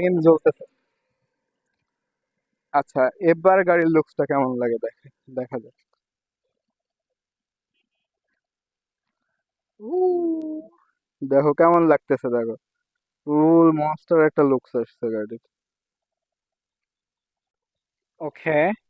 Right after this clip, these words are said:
এখন চলো বাইকটা রাইড করা যাক। আহ, চোখের ভিতরে চুল চলে আসতেছে।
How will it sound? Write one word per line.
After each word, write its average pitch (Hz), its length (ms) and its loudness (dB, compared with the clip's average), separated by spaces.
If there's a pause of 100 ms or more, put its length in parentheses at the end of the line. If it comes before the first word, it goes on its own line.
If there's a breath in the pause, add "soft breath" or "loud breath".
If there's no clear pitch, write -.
(520)
এখন 190 160 -4 (140)
চলো 156 260 4 (1000)
বাইকটা 165 340 2 (140)
রাইড 147 200 2 (100)
করা 156 240 6
যাক। 139 200 4 (1900)
আহ, 165 300 -8 (240)
চোখের 165 380 0
ভিতরে 156 380 4 (220)
চুল 156 180 2 (160)
চলে 131 280 2
আসতেছে। - 460 -8